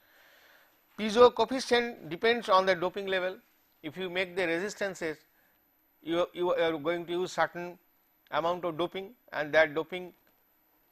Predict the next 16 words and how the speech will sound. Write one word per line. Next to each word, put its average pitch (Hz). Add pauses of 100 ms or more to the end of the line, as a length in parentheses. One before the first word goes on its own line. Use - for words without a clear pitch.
(100)
varies 160
from 160
ten 160
to 160
the 156
power 160
twenty 165
to 151
ten 156
to 147
the 151
power 151
nineteen 156
per 147
C 156
C 151